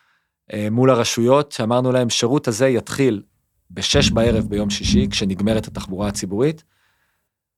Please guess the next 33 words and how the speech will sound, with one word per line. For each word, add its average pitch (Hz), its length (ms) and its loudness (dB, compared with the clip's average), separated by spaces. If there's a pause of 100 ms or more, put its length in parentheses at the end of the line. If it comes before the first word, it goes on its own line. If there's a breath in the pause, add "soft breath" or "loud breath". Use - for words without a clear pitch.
(240)
וייכנס 214 600 2
לשעות 165 520 2
של 113 180 -4
אחת, 156 300 0
שתיים 135 340 0
בלילה, 170 540 0 (500)
ו-, 117 40 0 (360)
ויסתיים 135 640 2
במ-, 139 280 0
בצאת 156 300 0
השבת, 147 340 0
במוצאי 131 340 -2
שבת 131 260 0
עם 123 120 -4
ההפעלה. 117 440 -2
זאת - 120 -14
אומרת, 113 200 -8
אנחנו 117 480 -8 (580)
משלימים 139 560 2
את 180 80 0
התחבורה 123 400 -2
הציבורית, 101 460 -8
והרשויות, 123 520 0
הרבה 143 140 0
מהרשויות 156 280 -4
אמרו, 156 200 -6
"למה? 175 340 -6 (1200)
מי 147 80 2
יצטרך 190 300 0
ביום 170 200 4
שישי - 300 2
בערב 143 340 4
אוטובוס? 135 480 -2